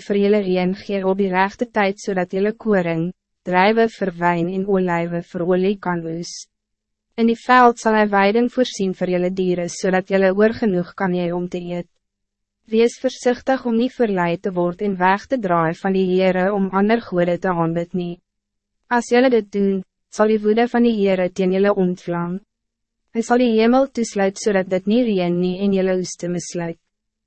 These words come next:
Dan sal julle gou omkom in die goeie land wat die Heere aan julle gee. Verbind julle self heel hartig aan hierdie woorde van die Heere.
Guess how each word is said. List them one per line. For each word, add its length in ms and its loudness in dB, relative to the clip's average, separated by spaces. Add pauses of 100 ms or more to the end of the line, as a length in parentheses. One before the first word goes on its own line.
(340)
Dan 220 2
sal 160 4
julle 180 4
gou 280 2 (100)
omkom 460 -2
in 100 2
die 80 -4
goeie 320 2
land 400 0
wat 80 -2
die 220 0
Heere 340 0
aan 160 2
julle 240 -2
gee. 400 -10 (720)
Verbind 420 2
julle 220 2
self 240 0
heel 240 2
hartig 420 -4
aan 140 -2
hierdie 400 -2
woorde 320 -2
van 160 -4
die 160 -4
Heere. 480 -6